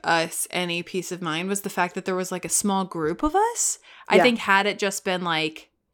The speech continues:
Speaker 1: the three of us and, like, one guy, like, that
Speaker 2: Yeah,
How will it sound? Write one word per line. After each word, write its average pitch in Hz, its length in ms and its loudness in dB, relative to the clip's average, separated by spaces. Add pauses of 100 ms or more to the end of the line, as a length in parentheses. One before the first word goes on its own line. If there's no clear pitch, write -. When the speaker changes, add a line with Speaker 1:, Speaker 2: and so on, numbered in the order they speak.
(280)
Speaker 1:
the 196 100 -4
three 185 340 0
of 175 100 2
us 175 400 2 (100)
and, 170 160 -6
like, 160 160 -4
one 165 380 -2
guy, 151 200 2
like, 196 340 4
that 208 340 6
Speaker 2:
Yeah, 170 80 8